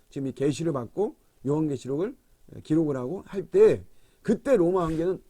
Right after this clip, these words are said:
도미티아누스거든요. 도미티안, 도미티안 황제. 근데 여러분 이 사람은 자기가 자기에게 스스로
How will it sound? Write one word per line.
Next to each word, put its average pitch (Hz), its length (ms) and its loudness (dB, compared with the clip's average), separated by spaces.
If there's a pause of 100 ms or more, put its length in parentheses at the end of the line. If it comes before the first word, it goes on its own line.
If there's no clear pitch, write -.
도미티아누스거든요. 156 1080 -4 (220)
도미티안, 156 560 0 (360)
도미티안 156 440 -2
황제. 110 260 -14 (640)
근데 220 100 8
여러분 220 200 8
이 - 20 2
사람은 202 400 0 (440)
자기가 196 360 0
자기에게 165 400 0
스스로 190 400 -4